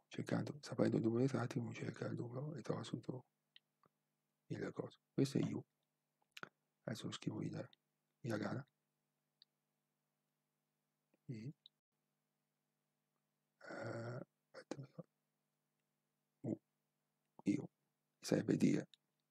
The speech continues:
Vorrei dire. Ora c'è un altro. Yorokobi,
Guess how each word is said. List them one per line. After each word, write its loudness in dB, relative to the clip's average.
Vorrei -2
dire. 0
Ora 4
c'è 2
un 4
altro. 2
Yorokobi, 8